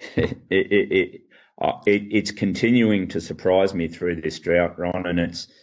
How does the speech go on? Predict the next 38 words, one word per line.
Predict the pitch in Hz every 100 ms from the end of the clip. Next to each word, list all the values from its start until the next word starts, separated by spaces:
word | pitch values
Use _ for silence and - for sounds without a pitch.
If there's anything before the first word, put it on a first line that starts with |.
| _ -
you | 90
know, | 90 87 85
we | 92 90
took | 147 - -
measures | 113 107 98 95 85 76 _ _ -
early | 104 113 123 160 151
in | 98
the | 95
drought. | 85 98 131 131
We, | 92 90 87
um, | 87 82 82 85 -
we | 90 92
looked | 101 - 98
at | 80 - - 90
our | 87
numbers | 90 95 92 90 85
back | - 92 90 85
in | 85
autumn, | 92 110 127 127 - - - _ 82
um, | 82 82 85
late | 87 87
autumn, | 87 104 95
when | 87
our | 85 85
weaners | 92 95 92 82 -
normally | 95 92
come | - 95 92
from | 87 85
the | 80
Grafton | 92 92 - 82
property | 92 - 87 85
to | 82 85
the | 87
Inverell | 90 87 90 90
property. | 95 92 101 135 139 _ _ _ _ -
And | 82 90 87
we | 87
said, | 85 87 82